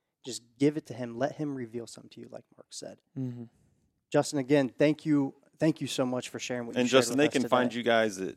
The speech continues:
Speaker 3: impact city dot church,
Speaker 1: Yes.
Speaker 3: right?
Speaker 2: <clears throat> Yep.
Speaker 3: impact city dot church. There's wonderful sermon series on
Speaker 2: Mm-hmm.
Speaker 3: there. There's contact information. Uh, I, I'm sure Justin or anybody on the staff would be more than happy to answer any of your questions. If you're a person that says, "I don't know how to do this, I don't know how to pray,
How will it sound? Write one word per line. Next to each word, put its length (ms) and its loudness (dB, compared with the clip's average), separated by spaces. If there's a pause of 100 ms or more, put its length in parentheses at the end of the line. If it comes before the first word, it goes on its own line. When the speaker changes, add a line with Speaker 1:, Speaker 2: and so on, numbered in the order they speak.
(120)
Speaker 3:
impact 440 0
city 260 -4
dot 240 -2
church, 300 -4
Speaker 1:
Yes. 100 -2
Speaker 3:
right? 220 0
Speaker 2:
<clears throat> 0 -
Yep. 160 0 (440)
Speaker 3:
impact 360 2
city 180 -4
dot 140 2
church. 360 0
There's 180 -6
wonderful 520 0
sermon 340 0
series 380 -4
on 140 0
Speaker 2:
Mm-hmm. 40 -2
Speaker 3:
there. 160 0
There's 200 -4
contact 560 -6
information. 720 -8 (420)
Uh, 300 -6 (100)
I, 280 -2
I'm 100 0
sure 300 2
Justin 500 2
or 80 0
anybody 360 0
on 80 -4
the 80 -6
staff 340 -4
would 60 -20
be 100 -4
more 340 4
than 100 0
happy 280 -4
to 140 -6
answer 220 -6
any 120 -4
of 80 -6
your 80 -6
questions. 400 -2
If 120 -8
you're 100 -4
a 40 -2
person 280 -4
that 60 -8
says, 160 -10
"I 140 -6
don't 140 -2
know 80 -6
how 100 0
to 80 -2
do 160 -4
this, 240 -8
I 80 -2
don't 140 0
know 80 -2
how 100 -2
to 80 -4
pray, 280 -8